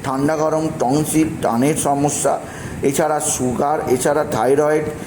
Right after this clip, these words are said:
এছাড়াও যাদের প্রেশার সমস্যা আছে, প্রত্যেকের ক্ষেত্রেই নানা গুণে নানা রোগ হয়ে যেতেই পারে বৃশ্চিক রাশি, সেদিক দিয়ে আপনাকে সতর্ক করলাম। আপনি চাপে পড়ে যেতে পারেন,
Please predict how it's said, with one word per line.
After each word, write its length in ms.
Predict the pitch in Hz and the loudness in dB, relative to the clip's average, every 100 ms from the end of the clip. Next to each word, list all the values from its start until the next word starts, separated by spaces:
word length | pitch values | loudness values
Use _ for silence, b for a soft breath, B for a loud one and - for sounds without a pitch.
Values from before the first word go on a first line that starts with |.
| B B - | B B 0
এছাড়াও 460 | 147 160 143 156 | 2 2 2 2
যাদের 280 | 147 139 151 151 | 2 2 2 2
প্রেশার 340 | 131 117 151 | 0 2 0
সমস্যা 500 | 143 143 143 139 143 | 0 0 0 0 0
আছে, 240 | 139 131 123 B B B - | 0 0 -2 B B B -2
প্রত্যেকের 540 | 185 185 202 190 170 | -2 2 2 4 2
ক্ষেত্রেই 640 | - 160 160 202 185 131 B B - | 2 -2 2 2 4 2 B B -4
নানা 480 | 135 143 156 170 156 127 | 0 0 0 0 0 2
গুণে 380 | 143 170 185 143 | 4 4 4 2
নানা 480 | 131 135 147 151 | 2 2 2 2
রোগ 340 | 131 160 220 175 - B B - | 4 4 4 2 -2 B B -2
হয়ে 200 | 135 151 | 2 4
যেতেই 400 | 127 139 175 185 | 4 2 4 2
পারে 360 | 190 180 175 135 107 | 2 2 2 0 0
বৃশ্চিক 360 | 139 143 170 147 | 0 0 0 2
রাশি, 480 | 143 139 180 156 - B B - | 2 2 4 4 2 B B -2
সেদিক 320 | 139 156 151 | 0 0 0
দিয়ে 120 | 147 | 2
আপনাকে 420 | 139 120 135 131 127 | 2 2 -2 0 0
সতর্ক 500 | 117 110 - - 113 | 0 -2 -2 -2 -2
করলাম। 280 | - 82 71 - B B B B | -2 -4 -4 -8 B B B B
আপনি 320 | - 131 151 | -2 2 0
চাপে 460 | 151 151 131 151 165 | 2 0 0 2 2
পড়ে 180 | 160 160 | 4 2
যেতে 240 | 156 160 | 2 0
পারেন, 440 | 156 160 175 170 | 0 2 2 0